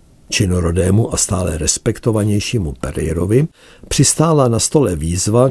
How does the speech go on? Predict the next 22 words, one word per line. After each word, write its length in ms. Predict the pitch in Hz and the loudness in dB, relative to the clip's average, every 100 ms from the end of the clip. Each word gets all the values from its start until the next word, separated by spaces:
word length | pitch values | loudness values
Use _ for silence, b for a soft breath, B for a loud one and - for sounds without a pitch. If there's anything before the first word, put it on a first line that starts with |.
| - | 0
které 380 | - 139 78 76 | -2 2 4 2
se 180 | - | 0
v 100 | 80 - | -4 -6
operním 540 | 82 - 127 120 82 | -4 0 0 0 0
světě 520 | - 95 92 - 101 | -2 0 -4 -2 -4
nedá 460 | 90 80 82 90 104 | -2 -2 -4 -2 -4
odolat. 520 | - 78 69 67 - - - - | -4 -6 -8 -10 -12 -18 -16 -6
Dopis 440 | 95 107 107 - | -4 0 -2 -2
s 140 | - 87 | -6 -4
razítkem 580 | 85 85 101 - 90 85 | -2 0 -2 -2 -2 -2
milánské 580 | 82 92 101 - 95 | -2 -2 -2 -2 -2
Scaly 600 | - - - 69 71 113 - B B B B - | -2 -4 -4 -6 -4 -6 -8 B B B B -8
obsahoval 600 | 107 - 143 170 135 107 | -2 0 2 2 2 2
návrh 420 | 107 107 127 - | 2 2 2 0
na 100 | 101 | -2
pětiletý 640 | - 117 - 151 151 131 | 2 0 2 0 0 -2
kontrakt, 640 | 110 80 82 80 101 - - - | -2 -4 -6 -6 -6 -8 -16 -10
což 280 | - 95 | -6 -6
někdejšímu 760 | 95 98 107 120 113 117 92 87 | -4 -2 2 2 2 0 0 -2
zaměstnanci 800 | 82 90 107 - 92 90 - - | 0 0 0 0 -2 -2 -2 -4
turistické 800 | - 92 92 - 80 - 82 80 | -6 -4 -2 -4 -4 -6 -4 -6
kanceláře 840 | - 82 - 107 82 76 78 80 | -4 -4 -2 -2 -2 -4 -6 -10